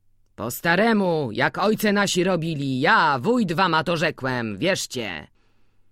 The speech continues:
Kobiety się zdziebko przyodziały świąteczniej i wnet wychodzili.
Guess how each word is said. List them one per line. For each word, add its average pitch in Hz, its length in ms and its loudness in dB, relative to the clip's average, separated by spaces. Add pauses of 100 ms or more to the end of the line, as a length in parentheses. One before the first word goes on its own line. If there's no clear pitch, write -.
(600)
Kobiety 208 320 -2
się 147 180 -6
zdziebko 135 420 -6
przyodziały 117 680 -4
świąteczniej 123 880 -6 (360)
i 220 100 0
wnet 196 260 2
wychodzili. 131 800 -8